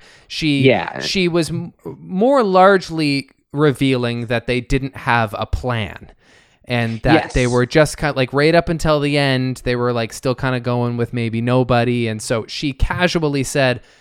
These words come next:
Speaker 1: at one point there was some Kenobi talks. Like, I don't think it was nev-, it was ever so, so, uh, sturgently, uh,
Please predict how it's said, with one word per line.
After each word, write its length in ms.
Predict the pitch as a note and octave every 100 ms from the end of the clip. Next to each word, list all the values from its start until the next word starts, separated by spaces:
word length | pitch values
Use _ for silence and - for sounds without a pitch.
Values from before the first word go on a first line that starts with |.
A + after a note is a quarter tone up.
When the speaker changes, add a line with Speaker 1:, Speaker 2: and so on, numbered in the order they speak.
| _
Speaker 1:
at 160 | C3+ C#3+
one 240 | C#3 C#3+
point 300 | C#3+ C3+ B2+
there 160 | B2+ A#2
was 160 | A2+
some 320 | - A#2+ A2+ G#2+
Kenobi 600 | C#3 C3 C3+ C3 C3+ B2+
talks. 540 | C3+ A#2 A#2 - -
Like, 280 | A#2 A2 - - -
I 100 | E3
don't 180 | B3 B3
think 120 | F#3+
it 80 | D#3
was 180 | C#3 C3+
nev-, 320 | D3+ D3+ C#3+ -
it 220 | - D#3+
was 200 | D3+ C3
ever 440 | D#3+ E3+ D3+ E3 D#3
so, 840 | - - D#3 C#3+ C#3+ C#3+ C3+ - _ _
so, 540 | - - C#3+ C#3 C3 - _ _ -
uh, 340 | B2 A2+ G#2+ - _ _ _ _ _ _ _ _ _ -
sturgently, 1200 | - - F3 F3 E3 D#3+ D3 C#3 C3+ C3 B2 -
uh, 280 | A#2+ A2+